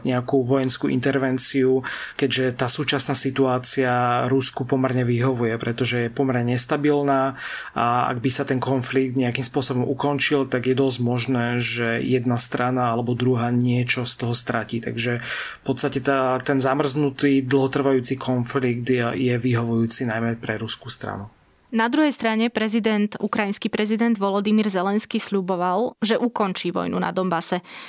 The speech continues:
Speaker 2: Podarilo sa mu vlastne v tomto niečo dosiahnuť?
Speaker 1: Zelenský, celá jeho kampaň bola postavená na pomerne takých populistických sľuboch.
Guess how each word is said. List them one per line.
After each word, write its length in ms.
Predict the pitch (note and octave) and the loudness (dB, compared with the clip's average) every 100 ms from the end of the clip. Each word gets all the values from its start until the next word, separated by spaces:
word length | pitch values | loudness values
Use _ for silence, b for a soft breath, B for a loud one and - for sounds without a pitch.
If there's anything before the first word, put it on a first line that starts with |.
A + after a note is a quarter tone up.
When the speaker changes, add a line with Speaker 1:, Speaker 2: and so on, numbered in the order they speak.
| B B B - | B B B -2
Speaker 2:
Podarilo 400 | G3 A3+ C#4+ D4+ | 0 2 2 0
sa 120 | - C#4 | 2 2
mu 360 | C4 B3+ A3+ - - | 2 2 -2 -6 -12
vlastne 480 | G3+ G3+ G3+ A#3 G#3+ | -2 0 0 0 -2
v 120 | - - - | -4 -14 -6
tomto 280 | - G3+ A3 | -2 0 0
niečo 280 | G#3 F#3+ A#3 | 0 0 -2
dosiahnuť? 720 | F#3+ - A#3 A#3 C#4+ D4+ - _ _ | -4 -4 -2 0 -2 -4 -14 _ _
Speaker 1:
Zelenský, 1000 | - G3 G3 F#3+ - - D3+ C#3+ C3 | 0 4 4 4 0 0 2 4 2
celá 300 | - D3 D#3 | 2 2 4
jeho 100 | C#3+ | 4
kampaň 480 | C#3 B2+ B2+ D3 B2+ | 2 0 2 2 2
bola 400 | B2 B2+ A#2 A#2 | 2 2 2 0
postavená 800 | - B2 - C#3 B2+ B2 A#2+ A#2+ | -2 -2 0 2 2 2 2 0
na 240 | A#2 A#2 A#2 | 0 0 -2
pomerne 480 | - B2+ B2+ B2+ | -2 0 0 0
takých 320 | A#2+ A#2 C3 C3+ | 0 -2 -2 -2
populistických 720 | C3 C#3+ C3+ - C3 D3+ C3+ | 2 2 2 0 -2 -2 0
sľuboch. 640 | - B2+ B2+ C3+ C3 B2+ | 2 0 2 2 0 -4